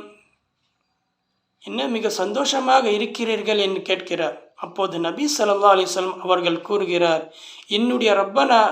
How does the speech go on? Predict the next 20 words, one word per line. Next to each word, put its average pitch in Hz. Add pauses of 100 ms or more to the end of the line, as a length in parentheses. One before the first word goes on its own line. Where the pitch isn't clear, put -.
ரப்பாகிய 208 (1000)
என்னுடைய 220 (140)
அல்லாஹ் 233
எனக்கு 202 (840)
பரிசாக 254
இந்த 208
ஐம்பது 226
தொழுகை 240
கொடுத்தான்" 196
என்று 180
மிக 180
சந்தோஷமாக 185
கூறுகிறார். 160 (1600)
அப்போது 180
மூசா 220
அலைஹிஸ்ஸலாம் 208
அவர்கள் 185
கேட்கிறார், 190 (1000)
"எவ்வளவு 247
தொழுகை 233